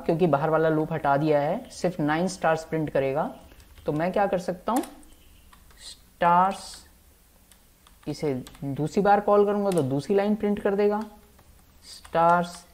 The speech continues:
अगर तीसरी बार call करूँगा तो तीसरी line print कर देगा।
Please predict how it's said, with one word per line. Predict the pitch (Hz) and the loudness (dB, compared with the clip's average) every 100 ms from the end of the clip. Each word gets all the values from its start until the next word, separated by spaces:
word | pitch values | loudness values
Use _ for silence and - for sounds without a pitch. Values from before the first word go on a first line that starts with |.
| _ _ _ - | _ _ _ -6
अगर | 151 165 - | -2 -2 -2
तीसरी | 220 214 226 | -2 0 2
बार | 185 | 2
call | 175 160 156 | 2 2 2
करूँगा | 147 147 180 | 0 -2 -2
तो | 208 | -4
तीसरी | 185 147 - | -4 -4 -2
line | 127 123 | -4 -4
print | 123 131 127 | -8 -8 -10
कर | 127 | -10
देगा। | 123 - - | -12 -14 -14